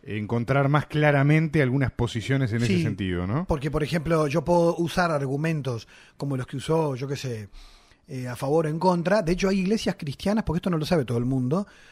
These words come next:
Speaker 2: que han sido favorables a la despenalización del aborto y del matrimonio igualitario. Y no han argumentado con la Biblia, han argumentado desde la razón. Y hay iglesias cristianas, ca-, cristianos, que han argumentado en contra de estas dos opciones,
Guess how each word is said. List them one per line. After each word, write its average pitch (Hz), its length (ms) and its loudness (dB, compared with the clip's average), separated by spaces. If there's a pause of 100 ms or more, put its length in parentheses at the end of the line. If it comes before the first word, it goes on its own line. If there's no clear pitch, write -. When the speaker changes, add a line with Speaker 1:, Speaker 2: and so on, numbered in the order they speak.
(140)
Speaker 2:
que 180 100 0
han 180 60 2
sido 208 240 2
favorables 170 500 2
a 160 60 0
la 131 100 0
despenalización 127 640 -2
del 143 140 0
aborto 170 300 2
y - 20 2
del 151 80 2
matrimonio 131 400 -2
igualitario. 113 680 -2 (240)
Y 180 100 0
no 254 100 4
han 294 80 4
argumentado 139 540 0
con 117 140 -6
la 113 80 -10
Biblia, 117 320 -2
han 196 60 4
argumentado 180 520 2
desde 135 140 2
la 131 100 -2
razón. 113 520 -4 (580)
Y 165 120 2
hay 170 140 2
iglesias 190 420 0
cristianas, 214 760 -2 (460)
ca-, - 160 -12
cristianos, 180 680 0 (300)
que 202 80 2
han 214 80 6
argumentado 190 460 4
en 170 100 0
contra 160 460 2
de 135 120 -4
estas 135 200 -4
dos 120 140 -6
opciones, 143 680 -6